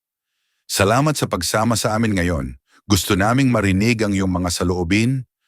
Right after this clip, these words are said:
mag-iwan ng komento sa ibaba, at ibahagi ang isang bagay na iyong natutunan ngayon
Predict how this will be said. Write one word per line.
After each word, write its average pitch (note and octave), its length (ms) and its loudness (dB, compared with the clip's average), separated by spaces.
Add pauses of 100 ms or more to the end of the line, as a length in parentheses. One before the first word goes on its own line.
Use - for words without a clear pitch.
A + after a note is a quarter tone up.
(140)
mag-iwan G2+ 640 2
ng F#2 160 0
komento G#2 560 -2
sa - 80 -6
ibaba, E2+ 560 -2 (300)
at F#2 180 -2
ibahagi F#2 640 0
ang G2+ 100 -2
isang E2+ 300 -2
bagay F2+ 400 0
na E2+ 100 -2
iyong E2 300 0
natutunan E2 680 -2
ngayon D2 540 -4